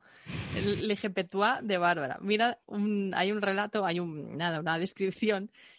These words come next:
en plan de crónica de entre el veintiuno y el veintitrés de diciembre de mil novecientos ochenta y seis, imagínate que lo hago bien, ta, ta, ta, ta, ¿no?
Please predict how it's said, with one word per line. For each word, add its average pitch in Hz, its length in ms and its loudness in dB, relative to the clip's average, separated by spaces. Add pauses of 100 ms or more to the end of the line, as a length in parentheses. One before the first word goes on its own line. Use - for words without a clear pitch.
en 185 160 0
plan 180 200 4
de 180 160 2
crónica 190 440 2
de 165 200 0 (200)
entre 156 320 -4
el 185 60 2
veintiuno 190 500 2
y 214 60 4
el 208 80 4
veintitrés 190 580 0
de 190 60 0
diciembre 190 560 0
de 180 140 -2
mil 226 200 2
novecientos 208 520 0
ochenta 185 280 0
y 175 40 -2
seis, 196 200 -6
imagínate 175 360 -2
que 180 40 -2
lo 165 60 2
hago 160 140 2
bien, 185 240 -2
ta, 170 140 -4
ta, 156 140 -4
ta, 143 60 -6
ta, 135 140 -8
¿no? 214 180 -4